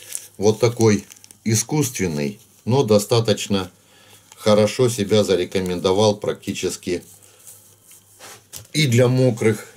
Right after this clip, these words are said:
и для сухих мушек. Нам с вами необходимо буквально вот место крепления пенки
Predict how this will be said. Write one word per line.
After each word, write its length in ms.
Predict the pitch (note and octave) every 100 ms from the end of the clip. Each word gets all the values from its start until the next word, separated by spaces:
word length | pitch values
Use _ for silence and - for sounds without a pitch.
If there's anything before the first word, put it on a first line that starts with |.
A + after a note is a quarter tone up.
| -
и 160 | B2
для 240 | A#2+ G2 A2+
сухих 480 | - G2+ - A2 -
мушек. 460 | G2+ F2 - - - _ _ - - - -
Нам 260 | A2 C3+
с 100 | A2+
вами 260 | A#2+ A#2+ A2
необходимо 880 | G#2+ A2 G#2 - G2+ F#2 F2 D2+ C#2+ _
буквально 580 | D#2+ G2+ A2 A#2 G#2 F2+
вот 300 | F#2+ A2+ - -
место 480 | G2+ G#2+ G#2 - D2+
крепления 720 | - G2+ G2+ G2 F#2 F2 E2
пенки 640 | - G#2+ F2+ D#2 D2 C2+